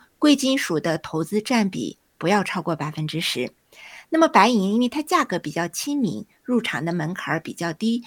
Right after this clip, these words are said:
所以它比较适合一些小额投资者，因为适合他们比较灵活的调整持仓。那么目前白银的投资价值和黄金相比呢，应该说很多人认为并没有一个优劣之分，它还是取决于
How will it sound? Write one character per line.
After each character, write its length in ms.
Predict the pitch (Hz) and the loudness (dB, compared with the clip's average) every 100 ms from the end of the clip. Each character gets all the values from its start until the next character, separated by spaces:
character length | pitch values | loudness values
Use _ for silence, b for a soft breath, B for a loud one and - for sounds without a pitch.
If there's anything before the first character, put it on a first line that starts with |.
| B | B
所 140 | - 277 | 0 2
以 40 | |
它 100 | 302 | 2
比 100 | 285 | 2
较 140 | 175 190 | 2 2
适 180 | - | 0
合 160 | 240 185 | 0 -2
一 80 | 175 | -2
些 160 | - | -4
小 300 | 185 170 147 | -6 -2 -2
额 180 | 143 147 | 0 -2
投 220 | 156 151 | -4 -6
资 160 | 143 226 | -2 -2
者， 220 | 233 151 - B B | 2 -2 -2 B B
因 100 | 185 | -2
为 60 | |
适 220 | 190 - 196 | 2 2 0
合 80 | |
他 140 | 202 175 | -2 -4
们 140 | 175 | -4
比 120 | 156 | -4
较 120 | 170 165 | -2 -2
灵 220 | 151 151 | -2 -6
活 180 | - 127 | -6 -6
的 120 | 147 | -6
调 260 | - 139 | -4 -4
整 260 | 180 165 147 | -2 -4 -4
持 220 | - 160 | -6 -6
仓。 320 | 151 226 233 - B B B | -4 -2 -2 -6 B B B
那 80 | 247 | 4
么 120 | 254 | 6
目 100 | 240 | 6
前 240 | 233 202 | 4 0
白 180 | 196 170 | 2 2
银 120 | 196 | 2
的 100 | 196 | 0
投 200 | 180 170 | -2 -4
资 120 | 160 190 | -4 0
价 220 | 240 214 | 2 2
值 300 | 196 165 180 B B | 0 -2 -4 B B
和 180 | - 170 | -2 -2
黄 300 | 170 147 180 | 0 -2 -2
金 180 | 247 269 | -2 -2
相 300 | 277 269 277 | 0 -2 0
比 160 | 170 | -2
呢， 180 | 113 135 | -4 -4
应 220 | 180 269 | -2 -2
该 180 | 269 156 | 0 0
说 180 | 185 180 | 0 -2
很 160 | 185 160 | -2 -2
多 140 | 190 | 0
人 160 | 190 196 | 2 2
认 140 | 185 | 0
为 100 | 156 | -2
并 220 | - 240 | 2 2
没 80 | 170 | 2
有 100 | 165 | 0
一 100 | 156 | -2
个 160 | 151 180 | 0 0
优 280 | 202 262 269 | 2 2 4
劣 260 | 277 196 | 2 2
之 180 | - 160 | 0 -4
分， 280 | 160 170 165 B B B | -4 -4 -6 B B B
它 140 | 226 | -2
还 120 | 233 190 | 2 2
是 200 | - 196 | 0 -2
取 180 | - | -4
决 240 | - 185 190 | -2 0 2
于 260 | 165 165 | 2 0